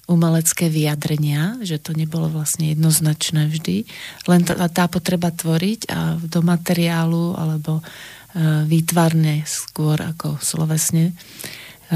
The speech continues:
podľa rôznych podnetov, ktoré prichádzali do života.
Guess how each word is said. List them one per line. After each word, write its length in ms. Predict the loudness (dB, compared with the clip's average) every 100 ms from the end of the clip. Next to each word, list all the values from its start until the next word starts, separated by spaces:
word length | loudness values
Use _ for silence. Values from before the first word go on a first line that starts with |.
| 4 4 4
podľa 400 | 2 2 4 4
rôznych 400 | 4 4 2 0
podnetov, 600 | -2 0 0 0 -6 -8 -10
ktoré 260 | -8 -8
prichádzali 640 | -6 -8 -6 -8 -6 -4 -2
do 160 | 0
života. 480 | 0 0 -2 -2